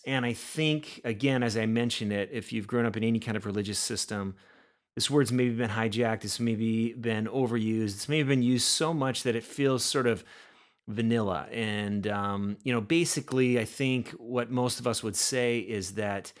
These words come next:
it means to be let off the hook, which is no small thing.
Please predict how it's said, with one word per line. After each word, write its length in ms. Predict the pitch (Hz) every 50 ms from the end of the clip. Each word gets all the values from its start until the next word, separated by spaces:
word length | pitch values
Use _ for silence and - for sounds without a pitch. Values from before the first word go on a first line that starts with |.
| - - - _ _ _
it 160 | - 120 113
means 380 | 117 127 127 127 127 123 - -
to 80 | 117
be 100 | 113 117
let 240 | 117 120 120 120 113
off 300 | 110 110 104 101 - -
the 100 | - 98
hook, 320 | - - 101 82 - - -
which 200 | - 123 131 -
is 160 | 143 131 107 110
no 300 | 123 123 131 131 127 120
small 360 | - - - 117 107 107 98
thing. 380 | - - - 104 92 90 95